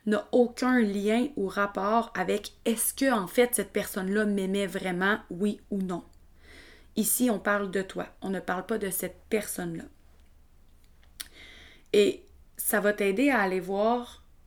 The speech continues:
OK, c'est vrai, quand j'étais tout petite ou quand j'étais tout petit, pour me sentir aimée ou appréciée ou reconnue par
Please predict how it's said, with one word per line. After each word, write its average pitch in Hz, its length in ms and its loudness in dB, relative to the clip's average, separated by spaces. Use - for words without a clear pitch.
OK, 208 240 -4
c'est 214 180 -4
vrai, 208 340 -8
quand 240 140 -2
j'étais 208 280 -6
tout 190 200 -10
petite 240 440 -6
ou 214 60 -4
quand 208 180 -8
j'étais 190 300 -6
tout 214 220 -4
petit, 226 480 -6
pour 240 160 8
me 220 140 4
sentir 247 580 2
aimée 220 520 2
ou - 200 -2
appréciée 220 640 2
ou 196 120 4
reconnue 220 720 2
par 202 460 2